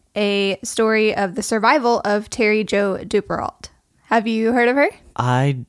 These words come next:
Speaker 2: don't think so, but last week I didn't think that I had heard of Skylar Neese either. Um, but then as you started telling the story, I remembered that I was familiar with the case, so I guess we'll see as we go along. But the name alone does not ring a bell.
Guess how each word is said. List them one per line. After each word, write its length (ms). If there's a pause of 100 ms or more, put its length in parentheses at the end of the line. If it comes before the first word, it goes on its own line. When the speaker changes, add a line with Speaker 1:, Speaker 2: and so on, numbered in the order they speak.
(120)
Speaker 2:
don't 340
think 480
so, 600
but 640 (240)
last 420
week 240
I 180
didn't 440
think 240
that 160
I 80
had 140
heard 300
of 260
Skylar 580
Neese 480 (100)
either. 560 (480)
Um, 800
but 200
then 200
as 180
you 60
started 320
telling 320
the 80
story, 320
I 80
remembered 460
that 120
I 180
was 340
familiar 480
with 160
the 60
case, 280
so 480
I 140
guess 200
we'll 140
see 180
as 120
we 100
go 240
along. 360
But 380
the 240
name 380
alone 480
does 180
not 240
ring 220
a 60
bell. 420